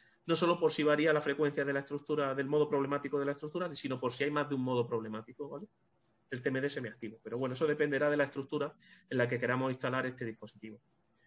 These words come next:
En proyecto, nosotros, esto se puede modelizar en el software que se esté utilizando. Se pone una masa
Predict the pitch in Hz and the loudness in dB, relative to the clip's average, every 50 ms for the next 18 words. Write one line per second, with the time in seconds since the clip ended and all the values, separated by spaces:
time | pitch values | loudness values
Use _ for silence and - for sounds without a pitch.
0 | _ _ _ _ _ _ _ 139 135 131 135 127 127 127 151 160 160 - 180 175 | _ _ _ _ _ _ _ -4 -2 2 4 4 8 10 10 8 8 6 2 2
1 | 165 143 - 143 139 143 151 151 151 147 147 151 151 160 151 151 131 - 139 139 | 2 2 0 0 0 2 4 4 6 6 4 2 2 0 -2 0 2 2 2 2
2 | 139 139 135 131 127 127 127 147 147 143 131 127 123 123 120 120 120 120 - - | 2 2 2 2 2 0 0 0 0 0 0 0 -2 -2 -2 -2 -2 0 -2 -2
3 | 131 131 131 135 - - 131 - 131 - - 135 127 131 127 127 127 147 156 165 | -2 -2 -4 -4 -4 -6 -8 -8 -6 -6 -4 -4 -2 -2 -2 -2 0 -2 -2 -2
4 | 175 185 190 - - - 117 113 - 127 123 123 127 123 135 147 156 - 185 185 | -2 -6 -8 -10 -10 -12 -8 -6 -4 -4 -2 -2 -2 0 2 2 2 2 0 -2
5 | 214 | -4